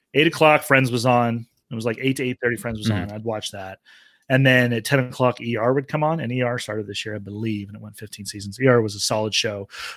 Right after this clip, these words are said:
Speaker 1: Uh, started careers for George
Speaker 2: Yeah.
Speaker 1: Clooney and others. So those are, uh, two other T V shows.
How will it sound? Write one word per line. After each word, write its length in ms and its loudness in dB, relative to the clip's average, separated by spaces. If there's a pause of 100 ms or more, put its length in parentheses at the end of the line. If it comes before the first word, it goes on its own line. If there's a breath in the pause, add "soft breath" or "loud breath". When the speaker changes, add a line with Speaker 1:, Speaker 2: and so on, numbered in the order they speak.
Speaker 1:
Uh, 180 6
started 320 6
careers 240 8
for 160 0
George 240 8
Speaker 2:
Yeah. 60 0
Speaker 1:
Clooney 340 10
and 80 6
others. 340 6
So 560 -2 (200)
those 200 -4
are, 200 -2
uh, 220 0 (440)
two 180 0
other 120 2
T 160 -6
V 120 -8
shows. 360 -10